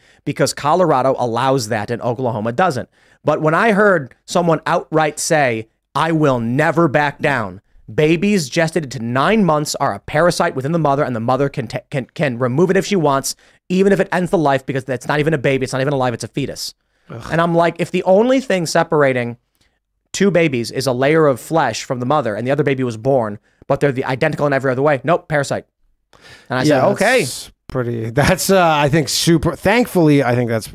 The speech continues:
Speaker 2: super fringe, but that is
Speaker 1: But,
Speaker 2: still
Speaker 1: uh, however,
Speaker 2: insane
Speaker 1: those are the
Speaker 2: thing.
Speaker 1: laws being passed.
Speaker 2: Yeah, I understand that.
Speaker 1: Which is why I actually think we're going to win, because that is super fringe, and no one is like, the average person is gonna be like, "Why are you nuts?"
Speaker 2: Yeah, that's crazy.
Speaker 1: But here's what I realize. It's really easy, guys.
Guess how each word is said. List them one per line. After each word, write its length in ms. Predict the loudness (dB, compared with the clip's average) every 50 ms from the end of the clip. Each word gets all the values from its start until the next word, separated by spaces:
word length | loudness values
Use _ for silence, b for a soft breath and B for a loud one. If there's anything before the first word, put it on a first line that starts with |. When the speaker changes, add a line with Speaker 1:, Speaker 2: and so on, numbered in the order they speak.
| -12
Speaker 2:
super 380 | -8 0 2 2 2 2 0 -2
fringe, 380 | -2 -2 -2 -2 -2 -4 -6 -6
but 140 | -6 -4
that 140 | -2 -2 -2
is 180 | -2 -4 -2 -2
Speaker 1:
But, 160 | -2 -2 -2
Speaker 2:
still 480 | -6 -14 -10 -8 -6 -4 -4 -4 -4 -4
Speaker 1:
uh, 40 | -4
however, 460 | -2 0 0 2 2 2 2 2 0
Speaker 2:
insane 360 | 0 0 -2 -4 -6 -8 -12 -4 -2
Speaker 1:
those 180 | 0 0 2
are 40 | 2
the 40 | 2
Speaker 2:
thing. 40 | 2 4
Speaker 1:
laws 180 | 2 2 2 0
being 160 | 0 -2 0
passed. 360 | 0 -2 -2 -2 -4 -4 -2
Speaker 2:
Yeah, 120 | 0 0
I 20 | 2
understand 340 | 2 0 0 -2 -4 -4 -4
that. 240 | -4 -6 -6 -2
Speaker 1:
Which 220 | 0 0 0 2 0
is 80 | 0
why 240 | 2 2 4 4 2 2
I 100 | 2 0
actually 340 | 0 0 -2 -2 -2 -2
think 240 | -2 -2 -2 -4 -2 -2
we're 120 | -2 0
going 260 | 0 0 0 -2 -4
to 80 | -8 -8
win, 440 | -4 -2 0 0 -2 -2 -6 -12 -16 _ _
because 280 | -10 -4 -2 -2 0 0
that 120 | 0 0
is 120 | 0 0 0
super 260 | -2 0 0 -2 -2
fringe, 320 | -2 -2 -2 -2 -2 -2
and 180 | -4 -4 -2 0
no 140 | 2 2 2
one 320 | 4 2 2 0 -2 -4
is 200 | -6 -8 -6 -4
like, 240 | -4 -4 -4 -4 _
the 100 | -2 -2
average 160 | -2 -2 -2 -4
person 200 | -4 -4 -4 -4
is 20 |
gonna 80 | -4 -4
be 200 | -4 -6 -6 -8
like, 80 | -14 -12
"Why 100 | -10 -8 -6
are 40 | -6
you 80 | -4
nuts?" 320 | -2 -2 -2 -2 -4 -8 -8
Speaker 2:
Yeah, 140 | -8 -8 -8
that's 180 | -8 -10 -12
crazy. 220 | -14 -14 -14 -6 -2
Speaker 1:
But 100 | 0 0 2
here's 140 | 2 2
what 80 | 2 2
I 60 | 2
realize. 500 | 2 2 2 0 0 -2 -4 -6 -12 -16 -18 _ _ _ _ _ _ _ _ _ _ _ -8
It's 140 | -4 -2
really 220 | 0 2 2 2 2
easy, 140 | 2 0 0
guys. 280 | 0 0 0 -2 -6